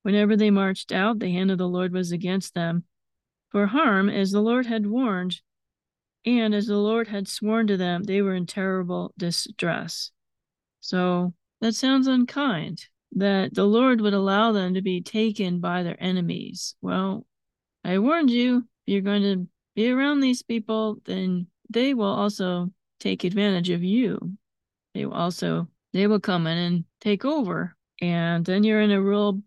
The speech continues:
pickle. And sometimes when we are in sin and we are doing what is not right in God's eyes on purpose,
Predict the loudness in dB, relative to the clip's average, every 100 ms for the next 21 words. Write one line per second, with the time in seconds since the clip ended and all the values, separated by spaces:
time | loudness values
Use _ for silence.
0 | -8 -8 -6 -8 -12 -16 _ _ _ 4
1 | 4 4 4 4 4 4 4 4 4 4
2 | 4 0 -2 0 0 0 -2 -4 -4 -4
3 | -2 -2 -2 -2 -4 -2 2 2 2 0
4 | -4 _ _ _ _ -6 -4 -4 -6 -10
5 | -14 -8 -2 2 2 0 -2 -4 -6 -6
6 | -4 -4 -4 -4 -4 -2 0 0 -2 -6
7 | _ _ _ _ _ _ _ -6 -6 -4
8 | -6 -4 -2 -2 0 -4